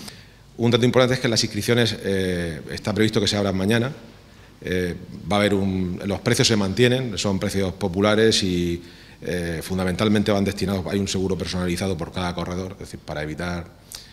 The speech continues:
cualquier tipo de riesgo, que afortunadamente casi nunca pasa nada, pero bueno, hay que cubrir esa, esa faceta también.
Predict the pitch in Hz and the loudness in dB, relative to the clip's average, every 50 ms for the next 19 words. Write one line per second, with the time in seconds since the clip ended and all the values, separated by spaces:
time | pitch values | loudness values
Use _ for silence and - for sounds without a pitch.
0 | - - - - 87 85 - 95 85 - - 87 80 95 90 87 90 98 98 92 | -20 -12 -4 -4 -4 -2 -2 -4 -4 -2 -4 -4 -2 -2 -2 0 0 0 0 0
1 | 80 98 104 85 80 73 76 85 - - - - - 92 - - 95 95 98 98 | 0 -4 -6 -6 -6 -8 -8 -8 -10 -14 -14 -12 -12 -12 -8 -6 -4 -2 0 0
2 | 101 101 110 98 92 90 - 87 87 92 90 - 95 87 - 92 - 98 92 95 | 0 0 0 -2 0 -2 -2 -2 -2 -4 -4 -4 -6 -4 -4 -2 -2 -2 -2 -2
3 | 95 98 101 92 87 78 76 73 - - - - - 78 - - - - - - | -2 -4 -4 -4 -6 -8 -8 -12 -14 -18 -18 -12 -10 -10 -10 -10 -16 -20 -20 -20
4 | - - - - 95 87 90 90 92 - 90 98 98 101 98 95 - - 92 87 | -20 -20 -6 -4 -2 -2 -2 -4 -4 -2 0 0 2 2 4 4 2 2 2 0
5 | 87 - 101 101 - 104 - - 95 - 110 98 95 - 98 98 104 127 143 156 | -2 -2 0 0 0 0 0 -2 -2 -2 -2 -2 -2 0 0 4 4 4 4 2